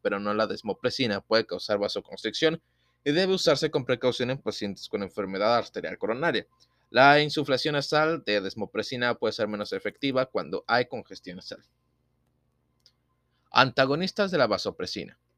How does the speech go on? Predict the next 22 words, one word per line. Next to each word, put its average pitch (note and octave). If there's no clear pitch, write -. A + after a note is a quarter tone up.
Se -
ha -
investigado F3
un D#3+
grupo D3+
de C#3+
antagonistas A2
no G2
peptídicos G#2
de G2
los F2
receptores G2
de F#2+
la F#2
vasopresina G#2+
para F#2
su G2
uso G#2
en G#2+
pacientes G#2
con F#2
hiponatremia A2